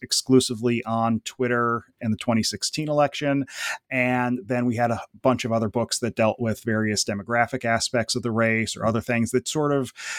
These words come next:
um, came together in a less focused book, but, you know, it was a smaller, ag-, again, it was another smaller book. It was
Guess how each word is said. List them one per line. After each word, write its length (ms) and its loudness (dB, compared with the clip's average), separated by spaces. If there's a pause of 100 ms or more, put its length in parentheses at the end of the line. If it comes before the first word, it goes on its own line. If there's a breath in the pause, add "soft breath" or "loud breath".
(140)
um, 460 0 (100)
came 240 0
together 560 0
in 320 -2
a 160 -2
less 340 2
focused 560 -2 (100)
book, 300 0 (100)
but, 640 -2
you 140 -6
know, 300 2 (100)
it 180 -2
was 140 0
a 60 0
smaller, 520 0
ag-, 160 -6
again, 280 2
it 80 -4
was 100 -2
another 240 2
smaller 400 0
book. 340 -4
It 200 -6
was 500 -2